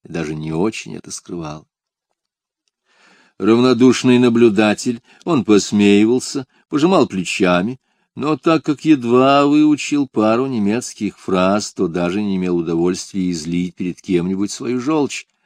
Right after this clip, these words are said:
разве что перед польскими панычами, как он их называл. С поляками всегда так. Дома нос задирают, а за границей чуть услышат родной язык,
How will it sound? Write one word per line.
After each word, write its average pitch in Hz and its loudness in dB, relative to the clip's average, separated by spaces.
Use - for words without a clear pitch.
разве 160 -4
что 92 -2
перед 90 -4
польскими 113 0
панычами, 90 -4
как - -12
он 82 -8
их - -18
называл. 85 -8
С - -18
поляками 214 0
всегда 131 -2
так. - -6
Дома 135 4
нос 131 4
задирают, 127 2
а 127 -2
за 120 4
границей 113 4
чуть - 0
услышат 113 0
родной 117 2
язык, 107 2